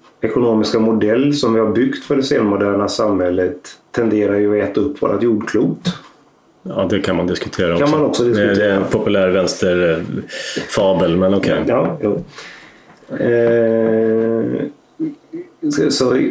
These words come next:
Speaker 1: jag, jag är inte alls så att jag
Speaker 2: Men du menar alltså att den här migrationen som vi har sett in till
Speaker 1: Mm.
Speaker 2: Sverige, den här massmigrationen, är en konsekvens av att vi är moderna? Att det går plötsligt att resa?
Speaker 1: Ja, ja.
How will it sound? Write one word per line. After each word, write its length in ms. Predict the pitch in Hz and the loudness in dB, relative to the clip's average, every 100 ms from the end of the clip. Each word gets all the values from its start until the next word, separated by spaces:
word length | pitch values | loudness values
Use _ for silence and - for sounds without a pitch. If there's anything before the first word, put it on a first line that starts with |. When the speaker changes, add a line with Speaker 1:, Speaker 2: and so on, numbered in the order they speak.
| - - | -4 -2
Speaker 1:
jag, 320 | - - - - - | 0 0 -4 -10 -8
jag 180 | - 120 | -2 0
är 40 | 127 | 2
inte 240 | 131 120 | 2 2
alls 180 | 113 110 | 0 -2
så 140 | 127 | -2
att 60 | 120 | 0
jag 260 | 107 107 | 0 0
Speaker 2:
Men 80 | 135 | 2
du 80 | 151 | 4
menar 280 | 175 139 120 | 4 4 4
alltså 240 | 110 107 | 2 2
att 180 | 110 113 | 2 0
den 160 | 127 127 | 0 2
här 160 | 120 120 | 2 2
migrationen 600 | 117 120 127 147 156 143 | 2 2 2 2 2 2
som 120 | 123 | 2
vi 40 | |
har 60 | 104 | 2
sett 280 | 90 82 - | 0 -4 -6
in 60 | 175 | -2
till 80 | 101 | 0
Speaker 1:
Mm. 180 | 95 | 2
Speaker 2:
Sverige, 300 | 87 107 113 | 2 2 4
den 80 | 101 | 2
här 80 | 90 | 2
massmigrationen, 840 | 95 90 98 90 87 123 131 85 87 | 2 0 0 0 2 0 0 -2 -2
är 100 | 110 | 0
en 80 | 104 | 0
konsekvens 680 | 107 95 95 92 85 80 - | 0 0 -2 0 0 0 0
av 120 | 87 | 0
att 160 | 85 | 0
vi 40 | 87 | 0
är 60 | |
moderna? 340 | 85 87 101 - - - - - _ - - - _ - | 0 2 2 0 -4 -10 -20 -20 _ -4 -4 -6 _ -4
Att 140 | 113 | -2
det 80 | 101 | 0
går 100 | 92 | 0
plötsligt 380 | - 95 98 87 | 0 -2 -2 -2
att 100 | 85 | 0
resa? 340 | 90 73 - - - _ _ _ _ _ _ _ _ _ - _ _ _ | 0 0 -4 -6 -12 _ _ _ _ _ _ _ _ _ -20 _ _ _
Speaker 1:
Ja, 280 | - 131 78 | -4 0 0
ja. 400 | 69 - 120 - | 0 0 -2 -2